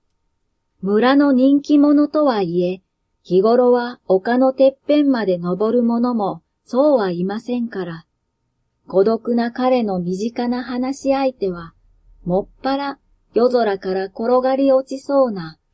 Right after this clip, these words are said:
淡い星だけだったのです。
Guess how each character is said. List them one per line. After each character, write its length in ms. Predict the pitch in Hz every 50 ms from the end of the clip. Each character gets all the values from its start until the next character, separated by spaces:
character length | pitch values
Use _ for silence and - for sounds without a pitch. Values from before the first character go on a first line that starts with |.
| _ _
淡 440 | - 170 170 180 196 233 254 262 247
い 60 | 208
星 360 | 180 - 185 180 - - 247
だ 140 | 233 240 247
け 160 | - - 302
だ 100 | 302 277
っ 60 | 254 240 _ _
た 120 | 214 190
の 120 | 180 170 165
で 180 | 170 156 160
す。 220 | - - - _